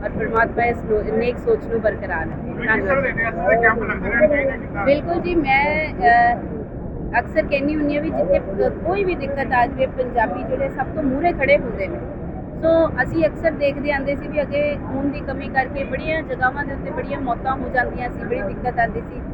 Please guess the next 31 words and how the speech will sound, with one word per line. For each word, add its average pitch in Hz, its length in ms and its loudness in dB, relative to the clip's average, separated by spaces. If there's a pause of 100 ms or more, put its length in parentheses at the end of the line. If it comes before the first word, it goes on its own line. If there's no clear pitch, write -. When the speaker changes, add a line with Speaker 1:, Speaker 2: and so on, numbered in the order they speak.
(280)
Speaker 1:
ਪਰ 262 140 6
ਅੱਜ 269 120 2
ਮਾਣ 262 280 6
ਨਾਲ 277 220 4
ਕਹਿ 262 220 -4
ਸਕਦੇ 247 420 0
ਹਾਂ 226 100 4 (340)
ਵੀ 277 240 0 (100)
ਮੈਨੂੰ 269 280 2
ਨਹੀਂ 330 120 4
ਲੱਗਦਾ 269 300 4
ਵੀ 277 100 -4
ਪੰਜਾਬ 254 420 2
ਦਾ 254 100 0
ਕੋਈ 254 220 2
ਅਜਿਹਾ 240 300 2
ਹਿੱਸਾ 247 300 -2
ਹੋਏਗਾ 220 220 2
ਜਿੱਥੇ 302 260 -2
ਖੂਨ 339 360 4
ਦੀ 392 100 2
ਕਮੀ 320 260 0
ਕਰਕੇ 254 280 0
ਕਿਸੇ - 260 -2
ਦੀ - 160 10
ਡੈਥ 196 140 8
ਹੋਵੇ। - 640 -4
ਸੋ 277 160 8
ਇਹ 277 160 4
ਉਪਰਾਲੇ 262 480 4
ਬਹੁਤ 262 340 2